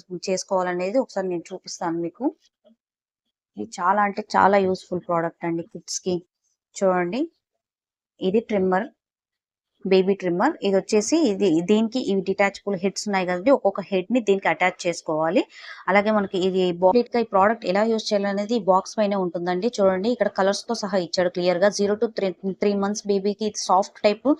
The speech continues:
పర్పుల్ కలర్ యూజ్ చేయాలని చెప్పి ఇచ్చాడు for అడల్ట్స్ కి. అలాగే ఫోర్ to లెవెన్ మంత్స్ కి ఏ కలర్ యూజ్ చేయాలి,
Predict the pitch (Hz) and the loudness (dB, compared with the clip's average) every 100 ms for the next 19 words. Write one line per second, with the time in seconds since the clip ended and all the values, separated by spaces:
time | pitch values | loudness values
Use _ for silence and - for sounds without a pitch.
0 | - - - - 208 247 233 208 196 185 | -2 -20 2 6 6 4 2 2 2 0
1 | 185 - 180 185 175 180 185 170 185 208 | 0 0 0 0 -2 -4 -4 0 0 2
2 | 208 185 175 180 175 - 285 - - - | 2 2 2 -2 -4 0 0 0 -20 -20
3 | - 190 202 233 202 202 214 202 196 196 | -2 2 2 2 0 2 4 4 2 -2
4 | 190 - 180 190 190 185 185 - 185 180 | -4 -4 -2 0 0 0 -4 -2 0 0
5 | 180 | -2